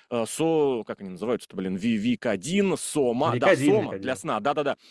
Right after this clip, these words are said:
Speaker 1: Это было и про Горди, это было и про Багвела, вот эти страшные штуки, которые тогда горстями вот так вот разбрасывали,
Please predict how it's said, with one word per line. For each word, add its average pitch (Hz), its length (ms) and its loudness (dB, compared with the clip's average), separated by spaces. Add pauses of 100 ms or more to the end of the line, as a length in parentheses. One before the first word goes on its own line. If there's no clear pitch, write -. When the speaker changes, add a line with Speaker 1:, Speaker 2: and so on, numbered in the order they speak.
(200)
Speaker 1:
Это 160 200 -2
было 160 280 2
и 151 80 0
про 139 180 -4
Горди, 180 420 0
это 143 160 -4
было 127 200 -4
и 123 60 -4
про - 180 -2
Багвела, 165 440 0
вот 139 100 0
эти 131 120 -2
страшные 135 500 -4
штуки, - 280 -8
которые 135 280 -2
тогда 139 200 -2
горстями 151 800 -2
вот 131 100 -2
так 127 140 -2
вот - 120 -10
разбрасывали, 131 800 -2